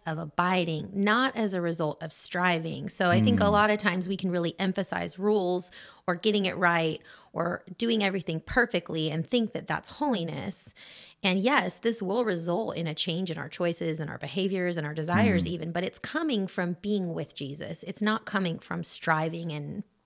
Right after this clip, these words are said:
Speaker 1: seeking perfection.
Speaker 2: Yeah, and there is a kind of striving that we do that is driven by grace, right? So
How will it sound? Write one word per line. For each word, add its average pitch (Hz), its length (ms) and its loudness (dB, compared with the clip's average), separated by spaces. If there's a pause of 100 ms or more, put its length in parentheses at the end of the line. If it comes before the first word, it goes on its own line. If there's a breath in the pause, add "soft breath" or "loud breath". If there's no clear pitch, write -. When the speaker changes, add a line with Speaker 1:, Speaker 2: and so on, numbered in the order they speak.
(140)
Speaker 1:
seeking 175 400 -4
perfection. - 640 -6 (560 loud breath)
Speaker 2:
Yeah, 123 260 2
and 127 200 4
there 190 320 4
is 135 520 2
a - 60 -6
kind 131 500 2
of 104 80 0
striving 107 640 2
that 110 160 0
we 98 140 2
do 92 360 2
that 110 180 0
is 90 160 0
driven 104 420 0
by 69 220 -2
grace, 71 580 -6
right? 98 260 2 (680 loud breath)
So 113 640 4